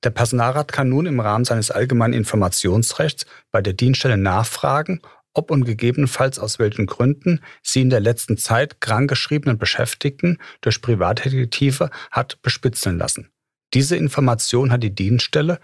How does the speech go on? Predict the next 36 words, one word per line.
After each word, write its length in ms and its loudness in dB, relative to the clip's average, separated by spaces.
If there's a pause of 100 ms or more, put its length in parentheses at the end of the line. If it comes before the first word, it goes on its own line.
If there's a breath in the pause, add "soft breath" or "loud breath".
(140 soft breath)
jedenfalls 600 0
anonymisiert, 840 0 (320 soft breath)
an 100 0
den 160 0
Personalrat 600 0
zu 140 -2
geben. 380 -6 (460)
Es 180 -2
liegt 180 2
dann 120 2
am 120 0
Personalrat 540 0
zu 120 -4
prüfen, 580 0 (240 loud breath)
ob 140 -4
die 140 -2
datenschutzrechtlichen 1000 -2
Voraussetzungen 880 0 (340 loud breath)
für 220 0
eine 140 -4
solche 380 -2
Observation 960 0 (160 loud breath)
vorliegen. 640 -4 (440)
Falls 280 0
dem 160 0
nicht 240 -4
so 140 0
ist, 300 -2 (200 soft breath)
hat 120 -8
der 60 2
Personalrat 640 0
bei 100 -2
der 120 -2
Dienststelle 440 2
darauf 300 -2
hinzuwirken, 720 0